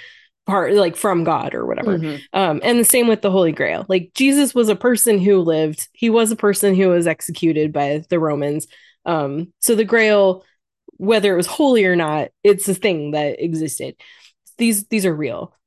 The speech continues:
Speaker 1: The Sankara stones in Temple of Doom, totally made up, complete fiction.
Speaker 2: Well, and, and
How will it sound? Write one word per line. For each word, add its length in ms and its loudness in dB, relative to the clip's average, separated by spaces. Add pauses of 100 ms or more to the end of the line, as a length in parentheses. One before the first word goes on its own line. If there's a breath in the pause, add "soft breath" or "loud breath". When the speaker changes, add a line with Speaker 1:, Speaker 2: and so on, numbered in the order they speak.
Speaker 1:
The 80 0
Sankara 640 0
stones 560 -2 (140)
in 100 4
Temple 340 0
of 120 -2
Doom, 380 -2 (140)
totally 360 2
made 160 2
up, 140 -6 (120)
complete 380 0
fiction. 460 -10 (2250 loud breath)
Speaker 2:
Well, 220 2
and, 300 -2
and 280 2